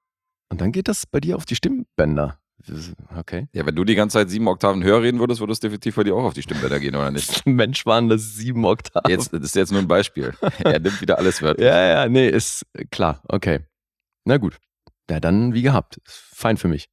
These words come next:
Speaker 2: Ist fein für dich.
Speaker 1: Na klar.
Speaker 2: Wie wär's, wenn du das machst? Du bist doch der Schauspieler.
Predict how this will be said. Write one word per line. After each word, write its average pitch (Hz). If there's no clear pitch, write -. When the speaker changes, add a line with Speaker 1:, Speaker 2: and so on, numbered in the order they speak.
Speaker 2:
Ist 87
fein 82
für 78
dich. 67
Speaker 1:
Na 82
klar. 82
Speaker 2:
Wie 87
wär's, 107
wenn 107
du 147
das 113
machst? 71
Du 110
bist 101
doch 76
der 67
Schauspieler. 62